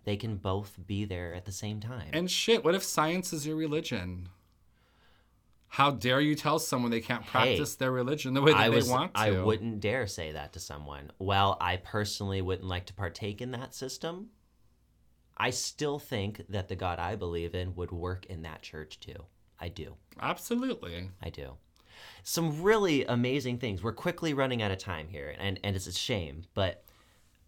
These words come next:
Speaker 1: really good stuff to chew on right at the end there.
Speaker 2: A little
Speaker 1: Um,
Speaker 2: different for Harley Millennial Podcast, I think.
Speaker 1: Man, you made me think, and I have some pretty strong beliefs about things, and that, that was just really well spoken. Thank you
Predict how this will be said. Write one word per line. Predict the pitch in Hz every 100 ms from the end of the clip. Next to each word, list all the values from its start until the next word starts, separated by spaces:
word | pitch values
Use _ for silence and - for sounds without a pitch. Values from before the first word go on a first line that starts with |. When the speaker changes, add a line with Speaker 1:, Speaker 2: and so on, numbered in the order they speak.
| -
Speaker 1:
really | 131 123 147 190 175 123 101 - -
good | 151 107
stuff | - - 113 92
to | 95
chew | - 110 92
on | 82 80
right | 80 78
at | -
the | 82
end | 76 73 71
there. | 69 - - _ _ -
Speaker 2:
A | 147
little | 165
Speaker 1:
Um, | 127
Speaker 2:
different | 147 - 113 95
for | - 101
Harley | 107 107
Millennial | 98 101 98 95
Podcast, | - 98 101 - 90 90
I | 90
think. | 92 87 85 80 - _ _ _ _ - - - - - -
Speaker 1:
Man, | 160 170
you | 165 190
made | 208 156
me | 127 175
think, | - 85 67 - _ -
and | 117
I | 147
have | 151
some | - 113
pretty | 151 135
strong | - 120 123
beliefs | 95 104 113 92
about | 78 -
things, | 80 73 69
and | 80 87
that, | 101 - -
that | 156
was | 170 165
just | 123 -
really | 135 139
well | 104 92
spoken. | 90 82 71 71 67 80 - _ -
Thank | 147
you | -